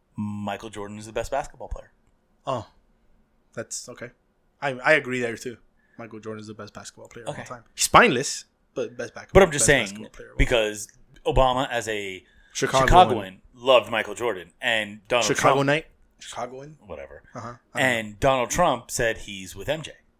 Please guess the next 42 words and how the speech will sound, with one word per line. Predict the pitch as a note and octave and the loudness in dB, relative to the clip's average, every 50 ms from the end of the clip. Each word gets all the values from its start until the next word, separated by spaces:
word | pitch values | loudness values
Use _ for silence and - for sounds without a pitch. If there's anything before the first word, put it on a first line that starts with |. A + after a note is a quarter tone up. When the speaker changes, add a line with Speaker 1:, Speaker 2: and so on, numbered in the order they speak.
| _ - | _ -8
Speaker 2:
If | C3 - | -6 -4
you're | C#3 C3+ | -4 -4
from | - D3+ | -4 -6
Chicago, | C3+ - - - B2 B2 A2+ G#2+ | -8 -6 -6 -6 -6 -6 -6 -10
tell | G2+ - - A#2 | -14 -12 -12 -12
me | A2 G#2+ | -12 -14
if | G#2 G2+ | -16 -14
it's | G#2 - | -12 -12
Chicagoan | - - A2 - - A2 A2 G#2+ A2 A2+ A2 A2 A2+ | -12 -12 -12 -10 -10 -10 -10 -12 -14 -16 -16 -18 -18
or | G#2+ G#2+ | -16 -16
Chicagoanite | - - - - A#2 G#2+ G#2 G#2 G#2 G#2 G#2 G2 - _ - | -16 -16 -14 -14 -16 -14 -16 -16 -18 -18 -20 -20 -20 _ -20
or | G#2+ G2+ G2 G2+ | -20 -20 -20 -20
anything | G#2 G#2+ G#2 - A2 G2+ G2+ | -20 -20 -20 -20 -20 -20 _
else. | _ - - - _ _ _ _ - | _ -20 -20 -20 _ _ _ _ -20
Anyway, | A#2 G#2+ G2 F#2+ - - | -18 -18 -18 -20 -16 -12
go | - A2 | -10 -10
ahead. | G2 G2+ - _ | -10 -10 -14 _
Speaker 1:
Chicagoan? | - - - C3+ - A#2 A2+ A#2+ B2+ C#3+ D#3 F#3 - _ _ _ _ _ _ - | -12 -8 -4 0 2 2 2 2 0 -2 -4 -6 -8 _ _ _ _ _ _ -6
Speaker 2:
<laughs> | - - - - - _ _ _ - | -2 -2 -2 -2 -4 _ _ _ -14
Speaker 1:
Chicagoan? | - - - - A#2 A2+ A2 A#2 | -10 -8 -4 -2 0 0 0 0
Speaker 2:
They're | D3+ | -2
not | F3+ D#3+ - | -2 -2 0
from | - C#3 D3 | -2 -2 0
fucking | C#3+ - D#3 - - B2 A#2+ | 2 2 2 2 0 -10 -8
Boston. | - B2 A2+ B2 B2 - - _ - | -6 -4 -2 -2 -2 -4 -8 _ -12
Speaker 1:
It's | D3 - - | -8 -4 -4
a | A#2+ G#2+ G2 - - | -4 -6 -6 -8 -6
deep | A#2 A2+ A2 - | -6 -6 -4 -4
dish | B2+ - - | -4 -2 0
pizza? | B2+ C3+ D3+ - A3 A#3+ _ _ _ _ - | 0 -2 -2 -4 -10 -12 _ _ _ _ -6
I | |
don't | - C3 | -4 -4
Speaker 2:
Okay. | - - | -4 -4
Speaker 1:
know. | - - - - _ - - - | -8 -10 -14 -18 _ -20 -14 -8
Speaker 2:
So, | - - - - - | -4 2 6 8 10
Speaker 1:
So | |
anyway. | C#3 D#3+ D#3+ D#3 D#3 D3 C#3+ - - _ _ _ - | 10 10 8 8 6 4 2 -2 -8 _ _ _ -8
Speaker 2:
LeBron | - C#3 C3+ C3 D3 D#3+ F3 F3+ E3+ | -4 -4 0 4 6 6 6 6 4
opened | D#3+ D#3+ E3 E3 D#3 | 2 0 0 2 2
up | D#3 D#3+ | 2 2
a | D3 | 2
school. | - - - C3+ A#2 G#2 G#2 - | 2 0 0 0 -2 -2 -4 -6